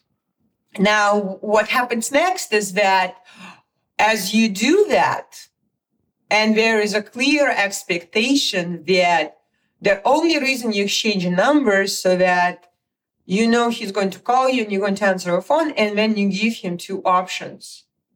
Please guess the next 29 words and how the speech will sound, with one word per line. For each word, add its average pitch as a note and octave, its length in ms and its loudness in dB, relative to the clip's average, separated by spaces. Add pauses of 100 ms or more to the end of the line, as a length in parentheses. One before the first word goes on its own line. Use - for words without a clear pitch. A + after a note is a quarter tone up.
(240)
You F#3+ 100 -2
give G#3 200 -2
him F3+ 180 -8
two D4+ 220 0
options A3+ 600 0 (240)
when G3 160 0
he G3 160 -4
can F3 220 -6
call D4+ 340 2
you, G#3 320 -4 (1500)
that G3 260 0
you're G#3+ 160 2
available A3 720 2
during F3+ 340 -2
that D3+ 240 -2
time, G3+ 640 0 (560)
and F3+ 180 0
you G3 80 0
make A3+ 320 0
the G#3 120 0
plan. F3 600 -2
"So - 480 -2
I F3+ 80 -8
can F3 280 -2
be E3+ 160 -4
available. C#4+ 600 2 (1000)
Uh, F3+ 260 0 (160)
how A3 140 0
about G#3 360 0